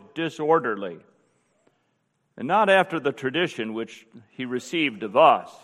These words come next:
For yourselves know how ye ought to follow us, for we behave not ourselves disorderly among you.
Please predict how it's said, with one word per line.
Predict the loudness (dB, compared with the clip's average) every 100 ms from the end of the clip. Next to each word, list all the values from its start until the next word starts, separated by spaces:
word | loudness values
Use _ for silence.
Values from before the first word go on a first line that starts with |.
| _ _ _ _ _ _ _ _ _ _ _ _ _ _
For | -10 -6
yourselves | -4 -4 2 4 4 0
know | 2 6 6
how | 6 4
ye | 4 2
ought | 2 0
to | -4
follow | 0 4 4 2 2
us, | 2 0 -6 -20 _ _
for | -12
we | -10
behave | -4 -2 2 2 2
not | 4 4
ourselves | 4 0 0 0 0 -4
disorderly | -12 -10 -4 -2 -2 -6 -8
among | -6 -8 -8
you. | -6 -6